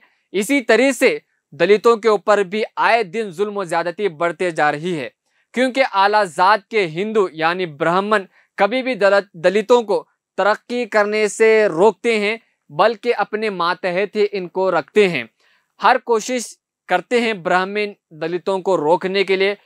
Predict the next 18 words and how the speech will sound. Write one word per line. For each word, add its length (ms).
इसीलिए 400
आरएसएस 680
अपनी 360
रैलियों 380
में 220
दलित 400
नौजवानों 720
को 300
आगे 520
आगे 440
रखती 340
है, 160
ताकि 340
इनका 240
इस्तेमाल 560
समाज 440
में 160
नफरत 440